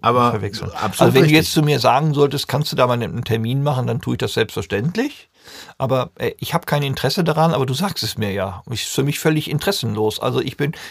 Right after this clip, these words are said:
Speaker 2: ich nenne das immer bedeutungsvoll gleichgültig.
Speaker 1: Mhm.
Speaker 2: Hat das,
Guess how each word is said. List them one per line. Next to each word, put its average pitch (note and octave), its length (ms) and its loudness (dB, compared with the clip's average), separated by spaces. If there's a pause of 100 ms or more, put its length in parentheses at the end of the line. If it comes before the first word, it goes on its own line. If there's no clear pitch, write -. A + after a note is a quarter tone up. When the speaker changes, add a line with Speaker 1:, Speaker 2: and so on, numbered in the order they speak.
Speaker 2:
ich - 140 -6
nenne C#3+ 160 2
das D3+ 140 0
immer C#3 160 -2
bedeutungsvoll C#3 720 2
gleichgültig. A2 880 -2 (120)
Speaker 1:
Mhm. A2 440 -2
Speaker 2:
Hat - 140 -8
das, F#2 160 -6